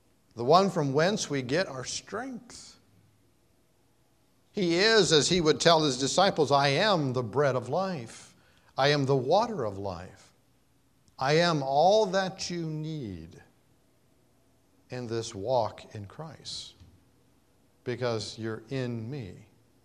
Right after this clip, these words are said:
and I in you." So we have that foundation to be rooted, to, to gather the nourishment that we need so that we can be built up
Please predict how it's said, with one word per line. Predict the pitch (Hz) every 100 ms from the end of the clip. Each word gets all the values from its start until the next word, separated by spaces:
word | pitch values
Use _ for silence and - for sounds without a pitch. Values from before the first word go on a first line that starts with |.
| _ _ _ _ _ _ _
and | 104
I | 90 87
in | 85 87
you." | 123 90 90 92 _ _ _ _ _ _ _ _ _ _ _ _ _ _ _
So | 147
we | 160
have | 170 202
that | 196 190
foundation | 196 190 175 180 208 - 160
to |
be | 147 139
rooted, | 123 151 208 214 202 151 120
to, | 131 127 113 - -
to | 139
gather | 117 143 214 233 190
the | 151
nourishment | 147 151 180 170 - 156 -
that | 151
we | 143 143
need | 143 196 190 -
so |
that | 160 156
we | 165 165
can | 165 151 147
be | 143 147 190 - - - _ _ _ _ 98
built | 135 156
up | 285 311 214